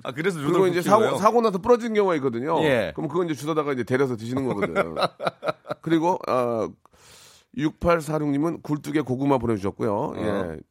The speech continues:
Speaker 2: 콜라 보내주셨고요. 산타크로스 껌이 싫다. 편지, 뭐 이렇게 등등 보내주셨습니다.
Speaker 1: 네.
Speaker 2: 아, 이 중에서 노경, 굴뚝에 고구마, 콜라, 산타크로스 껌이 싫어, 편지.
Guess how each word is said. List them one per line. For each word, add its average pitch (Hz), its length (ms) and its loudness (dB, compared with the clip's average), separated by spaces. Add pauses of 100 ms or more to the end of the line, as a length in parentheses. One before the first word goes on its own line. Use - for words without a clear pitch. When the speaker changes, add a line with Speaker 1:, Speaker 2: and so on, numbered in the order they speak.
(260)
Speaker 2:
콜라 175 400 0
보내주셨고요. 104 640 -6 (300)
산타크로스 160 680 -4
껌이 196 240 0
싫다. 110 460 -8 (360)
편지, 170 600 -4
뭐 113 120 0
이렇게 131 220 -2
등등 135 300 -2
보내주셨습니다. 107 640 -4
Speaker 1:
네. 110 260 0 (500)
Speaker 2:
아, 127 380 2
이 143 80 0
중에서 160 320 0
노경, 139 520 0 (380)
굴뚝에 139 440 -4
고구마, 127 420 0
콜라, 165 500 0
산타크로스 147 540 -6
껌이 165 260 -2
싫어, 151 220 -2
편지. 151 560 -2